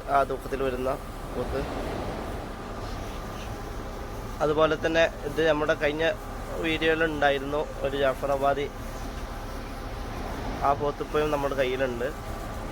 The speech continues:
ജാഫറാബാദി ഇനത്തിൽപ്പെടുന്ന ഒരു ഏകദേശം മുന്നൂറ് കിലോ വരുന്ന പോത്ത്. അതുപോലെ തന്നെ ഇത് നമ്മളെ, ഏഹ്, ഫാമിലേക്ക് കഴിഞ്ഞ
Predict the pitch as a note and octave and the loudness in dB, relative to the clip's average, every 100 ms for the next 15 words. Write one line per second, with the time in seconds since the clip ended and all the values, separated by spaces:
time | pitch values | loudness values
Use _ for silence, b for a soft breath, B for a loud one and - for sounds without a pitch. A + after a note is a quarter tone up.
0 | - - - - - - - - A#2+ C3 | -4 -6 -6 -6 -6 -6 -4 -2 -2 2
1 | C#3 C#3 C#3+ C3+ C3+ C3+ C#3 C3+ C3+ D3+ | 4 6 6 2 0 0 0 2 2 2
2 | - - - - - A2 C3+ C3+ C3+ C3 | -2 -6 -6 -6 -6 0 2 4 4 6
3 | C#3 C3+ C#3+ C3 C#3 C3+ C#3 C3+ C3+ C3 | 4 4 0 2 0 2 2 4 2 2
4 | C3+ B2+ C3 C3+ - - - - - - | 2 2 0 -4 -4 -6 -6 -6 -6 -6
5 | - - - - - - - - - - | -6 -6 -6 -8 -6 -6 -6 -8 -8 -8
6 | - - - - - - - - - C#3 | -8 -8 -6 -6 -6 -6 -6 -6 -6 -2
7 | D3+ E3+ E3 F3 F3+ F3 D#3 F3+ E3+ F3+ | 6 6 6 4 6 4 6 4 6 4
8 | E3+ C#3+ B2+ A2+ F#2+ F#2 D3 D3+ D#3 E3 | 2 0 0 0 -2 4 6 6 6 4
9 | D#3 D3+ | 2 2